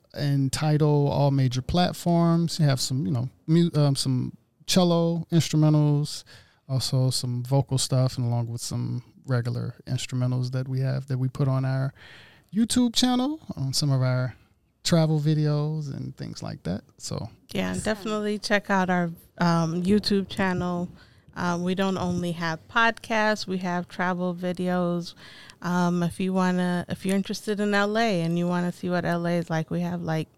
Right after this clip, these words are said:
Speaker 2: biking videos. We take you around L A with a GoPro. Um, yeah.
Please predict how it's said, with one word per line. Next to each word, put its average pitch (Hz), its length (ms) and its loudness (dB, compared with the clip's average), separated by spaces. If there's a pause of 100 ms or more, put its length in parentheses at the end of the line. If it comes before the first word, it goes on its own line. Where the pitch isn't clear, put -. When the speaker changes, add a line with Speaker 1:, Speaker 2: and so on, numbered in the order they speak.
(100)
Speaker 2:
biking 180 460 -2
videos. 175 680 -2 (420)
We - 60 -10
take 180 320 -4
you 175 100 0
around 165 460 0
L 160 240 -4
A 160 160 0
with 170 160 -6
a 175 80 -8
GoPro. 175 800 -4 (880)
Um, 165 680 -2 (340)
yeah. 254 280 0